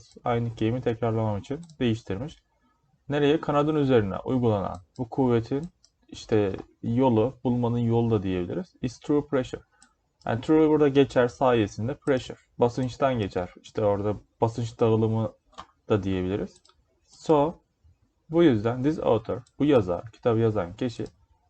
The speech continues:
leans. Lean burada eğilmek demek. Yani bir şeye yatkındır. Bir fikre, bir düşünceye yatkın olma anlamında. Towards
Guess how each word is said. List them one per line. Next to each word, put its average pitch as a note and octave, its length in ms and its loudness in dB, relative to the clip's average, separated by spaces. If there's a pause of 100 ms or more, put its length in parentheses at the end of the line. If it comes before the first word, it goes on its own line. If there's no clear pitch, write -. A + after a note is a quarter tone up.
(100)
leans. C3+ 460 -2 (640)
Lean D#3+ 160 2
burada F3+ 200 2
eğilmek E3+ 640 2
demek. G2+ 260 0
Yani B2 220 0
bir C3+ 40 -4
şeye D3 260 2
yatkındır. C3+ 800 0
Bir B2 60 -4
fikre, B2 400 -2
bir A2+ 80 -2
düşünceye A#2+ 440 -2
yatkın A#2 360 -2
olma A2+ 340 0
anlamında. F#2+ 600 -4
Towards A2 600 2